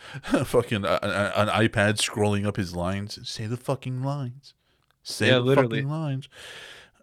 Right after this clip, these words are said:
Speaker 1: Um, I mean, like, <sighs> I wanna give him the benefit of the doubt. I really do. But at this point, that was, yeah, that was spineless. That, that was literally licking balls. It was terrible.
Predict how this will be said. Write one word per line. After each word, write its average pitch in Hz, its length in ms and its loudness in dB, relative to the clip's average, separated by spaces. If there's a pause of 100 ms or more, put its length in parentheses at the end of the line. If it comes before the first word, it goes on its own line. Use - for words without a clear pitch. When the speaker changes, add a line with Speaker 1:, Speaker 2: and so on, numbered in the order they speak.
(100)
Speaker 1:
Um, 92 400 2 (640)
I 147 80 6
mean, 147 220 6
like, 131 160 2 (680)
<sighs> - 640 -20
I 113 60 8
wanna 101 340 6
give 107 140 0
him 107 100 0
the 98 60 2
benefit 95 300 0
of 90 60 -8
the 87 60 -10
doubt. 87 400 -2
I 98 60 -4
really 82 260 -4
do. 139 260 -2 (140)
But - 100 0
at 139 80 -4
this 135 180 0
point, 131 440 0 (580)
that 107 300 4
was, 95 840 0 (1400)
yeah, 131 300 10
that 95 100 6
was 92 120 2
spineless. 90 720 -2 (240)
That, 92 180 2
that 90 100 2
was 85 200 -2
literally 87 400 0 (120)
licking 85 520 -6 (140)
balls. 78 640 -2 (240)
It - 20 -10
was 85 140 -8
terrible. 76 560 -6